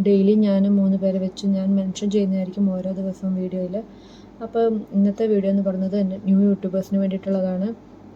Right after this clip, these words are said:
Already സബ്സ്ക്രൈബർ, ഏഹ്, യുടെ തൗസൻഡ് സബ്സ്ക്രൈബറും വാച്ച്, ഫോർ തൗസൻഡ് വാച്ച് അവറും കംപ്ലീറ്റ് ആയവർക്ക് എൻ്റെ ഒരു വീഡിയോ യൂസ്ഫുൾ ആണെന്ന് എനിക്ക് തോന്നുന്നില്ല.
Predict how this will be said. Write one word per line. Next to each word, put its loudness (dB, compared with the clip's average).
Already 2
സബ്സ്ക്രൈബർ, -2
ഏഹ്, -2
യുടെ 0
തൗസൻഡ് 0
സബ്സ്ക്രൈബറും -2
വാച്ച്, -4
ഫോർ -4
തൗസൻഡ് 0
വാച്ച് -2
അവറും 0
കംപ്ലീറ്റ് 0
ആയവർക്ക് -2
എൻ്റെ 4
ഒരു 2
വീഡിയോ 0
യൂസ്ഫുൾ -2
ആണെന്ന് 0
എനിക്ക് -6
തോന്നുന്നില്ല. -2